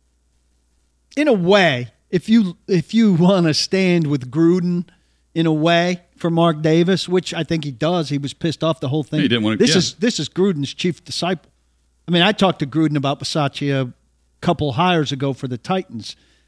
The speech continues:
Speaker 1: when, uh, his
Speaker 2: He was
Speaker 1: agent was
Speaker 2: mentioned.
Speaker 1: pushing him, and I wrote a, a piece about him, just this idea of the next special teams coach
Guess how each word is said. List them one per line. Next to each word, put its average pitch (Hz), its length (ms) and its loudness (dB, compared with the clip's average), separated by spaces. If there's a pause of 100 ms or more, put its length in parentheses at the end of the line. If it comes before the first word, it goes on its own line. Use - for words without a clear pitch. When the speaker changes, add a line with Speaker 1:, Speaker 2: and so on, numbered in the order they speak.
(140)
Speaker 1:
when, 131 460 0
uh, 123 280 -2
his 127 180 -4
Speaker 2:
He 143 180 0
was 131 80 0
Speaker 1:
agent 127 120 0
was 143 120 2 (100)
Speaker 2:
mentioned. 92 140 -6
Speaker 1:
pushing 131 340 -4
him, 127 120 -4
and 131 100 -4
I 139 60 -4
wrote 160 220 0
a, 170 140 -4
a 151 100 -8
piece 208 320 -6
about 123 320 -6
him, 135 120 -6
just 160 360 -6
this 170 200 0
idea 156 480 0
of 147 340 -2 (320)
the 165 100 0
next 180 400 0
special 160 420 -4
teams 175 420 -4
coach - 520 -6